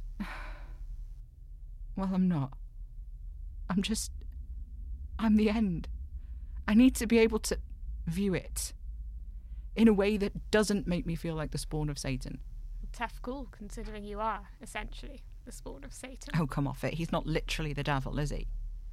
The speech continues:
Speaker 2: Oh, I didn't mean the man in the fat cup.
Speaker 1: Huh. Oh, dear old M.
Speaker 2: You're different, you know?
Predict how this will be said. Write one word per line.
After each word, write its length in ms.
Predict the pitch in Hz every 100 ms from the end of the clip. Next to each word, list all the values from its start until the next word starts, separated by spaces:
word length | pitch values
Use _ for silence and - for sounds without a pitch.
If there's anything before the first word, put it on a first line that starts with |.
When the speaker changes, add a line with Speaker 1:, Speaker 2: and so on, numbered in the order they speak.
| - -
Speaker 2:
Oh, 100 | 359 -
I 160 | 285
didn't 280 | 370 339 -
mean 220 | 294 285
the 60 | 220
man 220 | 208 208
in 100 | 196
the 60 | -
fat 240 | 202 -
cup. 340 | - - - - -
Speaker 1:
Huh. 220 | - - 170 - - - - - - - - - - -
Oh, 280 | 170 165 156
dear 280 | 143 143 147
old 180 | 147 143
M. 340 | 147 143 139 135 - - - - - - - - - - - _ _
Speaker 2:
You're 160 | 202 185 _ _ _ _ _ _ _ _
different, 400 | 226 - 233 202 _ _ _ _ _ _ _
you 120 | 220
know? 240 | 202 220